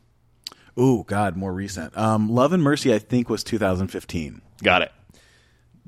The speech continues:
Speaker 2: D three, The Mighty Ducks.
Speaker 1: <laughs> Oh, my God. Okay.
Speaker 2: <laughs> He hates it 'cause it's a
Speaker 1: Hey,
Speaker 2: sequel.
Speaker 1: no, I like it. I like it.
Speaker 2: <laughs>
Speaker 1: Okay, okay. Let me think. All right. So I think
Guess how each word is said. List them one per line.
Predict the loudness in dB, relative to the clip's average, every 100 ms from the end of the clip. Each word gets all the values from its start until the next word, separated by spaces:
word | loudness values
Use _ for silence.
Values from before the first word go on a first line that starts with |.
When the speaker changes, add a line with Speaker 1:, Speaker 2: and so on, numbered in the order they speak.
| -10
Speaker 2:
D | 2 6 6
three, | 6 6 8 6 -2 _ -2
The | 2
Mighty | 4 4
Ducks. | 0 -2 -4 -14 -16 _ _ _
Speaker 1:
<laughs> | -8 -4 4
Oh, | 4 4
my | -4 -4 _ -20 -10
God. | -8 -8 -10 -14 -16 -20 _ -20 _ _ _ _ -20 _ -18 -4 -2 4
Okay. | 4 6 8 6
Speaker 2:
<laughs> | 6
He | 4
hates | 4 4 4
it | 2
'cause | 4
it's | 8
a | 8
Speaker 1:
Hey, | 8
Speaker 2:
sequel. | 6 4 6
Speaker 1:
no, | 8
I | 10 8
like | 8 8 8
it. | 6 6 6
I |
like | 6 8 6
it. | 4
Speaker 2:
<laughs> | 4
Speaker 1:
Okay, | 4 2 2 -4
okay. | -6 -2 -4 -4
Let | -4
me | -4
think. | -2 -6 -4 -2
All | 0
right. | 0 -6 -14 _ _ -20 -20 -20 -20 _ _ _ _ _
So | -4 0
I | 0
think | 0 -12 -2 6 6 6 2